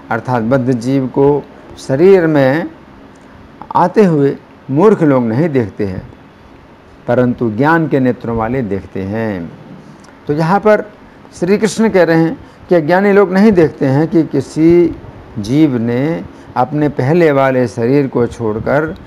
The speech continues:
उनके घर में नया शरीर धारण किया है। वे सोचते हैं कि इस बालक ने उनके घर में जन्म प्राप्त किया है,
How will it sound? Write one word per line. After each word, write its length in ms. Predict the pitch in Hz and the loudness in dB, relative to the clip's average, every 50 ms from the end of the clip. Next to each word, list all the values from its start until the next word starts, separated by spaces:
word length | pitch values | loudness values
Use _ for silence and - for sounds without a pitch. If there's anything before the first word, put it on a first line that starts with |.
| - - - - - | -20 -20 -20 -8 -4
उनके 380 | - 160 165 156 135 147 139 120 | -2 0 0 0 2 2 2 2
घर 180 | 104 120 117 | 0 -2 -2
में 160 | 131 147 147 131 | 0 0 0 0
नया 340 | 113 113 117 117 117 113 107 98 95 - - - - - - - - - - | 0 -2 -2 -2 -2 -4 -4 -6 -10 -14 -20 -20 -20 -20 -20 -20 -18 -10 -8
शरीर 340 | 117 107 123 151 175 175 131 | -6 -4 -2 -2 -2 -2 -2
धारण 320 | 131 117 107 104 98 98 | -2 -2 -2 -2 -2 -4
किया 240 | 82 95 92 90 82 | -6 -8 -8 -8 -8
है। 180 | 80 82 82 - - - - - - - - - - - - - | -10 -12 -16 -20 -20 -20 -20 -20 -20 -20 -20 -20 -20 -16 -6 0
वे 160 | 143 190 185 | 2 2 2
सोचते 360 | - 185 196 185 - - 202 | 2 2 0 0 0 0 0
हैं 140 | 196 202 175 | 0 2 2
कि 60 | 196 | 2
इस 120 | 196 165 151 | 2 2 0
बालक 460 | 143 147 143 151 160 160 147 - 139 | 0 0 0 2 0 0 -2 -2 -4
ने 280 | 135 131 135 151 175 | -4 -2 0 0 0
उनके 480 | 175 - 151 151 147 143 127 139 139 131 | -2 -2 -2 -2 -2 -2 0 0 0 0
घर 180 | 113 120 120 123 | 0 -2 -4 -2
में 200 | 151 165 160 127 | -2 -2 -2 0
जन्म 320 | 123 120 120 120 123 123 | 0 -2 -2 -2 -4 -4
प्राप्त 400 | 110 135 117 113 110 110 - 127 | -4 -4 -4 -4 -6 -6 -8 -12
किया 300 | 113 123 120 117 117 110 | -12 -10 -8 -6 -4 -4
है, 460 | 110 110 113 120 117 117 120 120 123 | -4 -2 -2 -2 -2 -2 -4 -6 -8